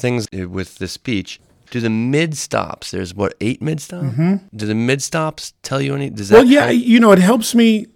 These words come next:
Speaker 2: I mean, here's the thing. I, I think that technically you can kind of understand this, you know, punctuation and mid stops and breathing at the end of a line, breathing at the beginning of a line. I mean, there are many different ways to look at this. And they're useful, they're useful in a process of rehearsal,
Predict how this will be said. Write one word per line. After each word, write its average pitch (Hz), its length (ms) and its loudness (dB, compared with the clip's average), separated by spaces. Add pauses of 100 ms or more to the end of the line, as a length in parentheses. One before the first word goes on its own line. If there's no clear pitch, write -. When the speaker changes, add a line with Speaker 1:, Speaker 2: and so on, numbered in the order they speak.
(320)
Speaker 2:
I 226 60 0
mean, 220 220 8
here's 214 320 2
the 170 80 2
thing. 110 340 -8
I, 123 140 -6
I 127 120 -6
think 175 340 0
that 123 280 -6 (240)
technically 170 540 0
you 131 120 -2
can 131 160 -4
kind 131 220 -4
of 113 100 -6
understand 110 640 -6
this, 104 280 -10
you 113 40 -12
know, 101 220 -14
punctuation 107 800 -14
and 101 180 -14
mid 104 160 -12
stops 104 580 -12
and 101 180 -18 (380)
breathing 110 260 -2
at 107 120 -4
the 110 120 -6
end 104 140 -4
of 101 100 -6
a 104 40 -4
line, 107 640 -2
breathing 95 280 -10
at 87 80 -16
the - 60 -20
beginning 139 380 4
of 127 100 0
a 131 40 -2
line. 120 380 -4
I 107 40 -12
mean, 107 160 -10
there 101 120 -12
are 104 40 -12
many 139 300 -2
different 113 260 -8
ways 107 180 -12
to - 120 -16
look 117 220 -14
at 101 140 -18
this. - 340 -20 (180)
And 127 160 0
they're 127 120 2
useful, 175 800 2 (140)
they're - 300 -8
useful 175 420 -2
in 139 100 -2
a 120 40 -6
process 139 520 -6
of 110 120 -10
rehearsal, 117 720 -4